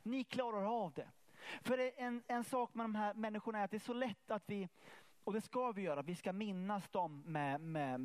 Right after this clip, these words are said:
värdighet, med respekt. Vi ska se på det fina och fantastiska som de här människorna gjorde. Och de människorna i, i ditt och mitt liv som har gått före oss, som inte finns kvar här längre. Men sanningen är att de var människor precis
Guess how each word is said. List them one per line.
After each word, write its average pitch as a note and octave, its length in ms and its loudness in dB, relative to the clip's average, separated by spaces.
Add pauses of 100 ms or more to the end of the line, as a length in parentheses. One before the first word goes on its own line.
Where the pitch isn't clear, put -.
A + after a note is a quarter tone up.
värdighet, G3 800 -2
med C3 200 -2
respekt. F3+ 680 -4
Vi D#3 80 -4
ska D3+ 140 -6
se F3+ 180 -4
på - 120 -6
det D3 80 0
fina G#3 680 -4
och - 300 -8
fantastiska F#3+ 760 -4
som D#3+ 120 -4
de D#3+ 40 0
här D3+ 60 2
människorna D3 380 -2
gjorde. E3+ 300 -2 (260)
Och F3 200 -2
de F3 100 0
människorna F3 480 -2
i, F3+ 180 -4
i F3+ 140 -4
ditt F3 220 -4
och F3 60 -6
mitt E3+ 180 -4
liv F#3+ 320 -4 (160)
som - 220 -4
har F3 60 2
gått E3+ 140 -6
före D#3 240 0
oss, D3 100 -2
som D3+ 120 -6
inte D3+ 120 -6
finns D#3 180 -4
kvar F#3+ 280 -2
här B2+ 180 -4
längre. G2 360 -10 (800)
Men G#3 400 -2
sanningen G3+ 800 -2
är F#3 400 0 (220)
att - 160 -4
de F3+ 80 -4
var F3 80 0
människor D#3 680 -4
precis - 640 -6